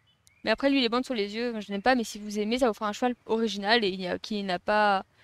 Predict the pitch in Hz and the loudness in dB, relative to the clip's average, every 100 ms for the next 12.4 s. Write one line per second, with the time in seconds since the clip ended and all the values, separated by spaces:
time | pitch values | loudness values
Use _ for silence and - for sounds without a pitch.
0 | - - - - 254 277 277 254 240 220 | -20 -20 -12 -2 0 2 4 2 2 0
1 | - 247 269 - 226 277 247 185 - - | 2 6 6 4 2 2 2 -2 -8 -18
2 | - _ _ _ _ _ _ _ _ _ | -20 _ _ _ _ _ _ _ _ _
3 | _ _ _ _ _ _ _ _ _ - | _ _ _ _ _ _ _ _ _ -2
4 | 294 320 311 285 285 285 285 277 262 _ | -2 0 -4 -2 0 2 2 0 -4 _
5 | _ - - 285 247 254 - 294 302 _ | _ -16 -8 -6 -4 -6 -2 0 -2 _
6 | _ - 247 240 240 - 240 - 302 294 | _ -10 -4 -4 -4 -6 -4 -2 -2 0
7 | 285 311 311 - 262 240 254 254 226 214 | -2 0 -2 -4 -2 4 4 4 2 -4
8 | 226 - 262 247 240 - 233 262 247 240 | -4 -2 -2 -4 -6 -6 0 2 2 0
9 | 240 262 233 233 214 214 269 233 233 - | -2 -2 0 2 4 6 4 2 -2 -4
10 | 208 202 196 196 190 220 - _ - - | -2 0 0 -4 -4 -4 -4 _ -20 -20
11 | - - - _ _ _ _ _ _ 233 | -20 -20 -20 _ _ _ _ _ _ 0
12 | 254 254 247 254 | 2 4 4 4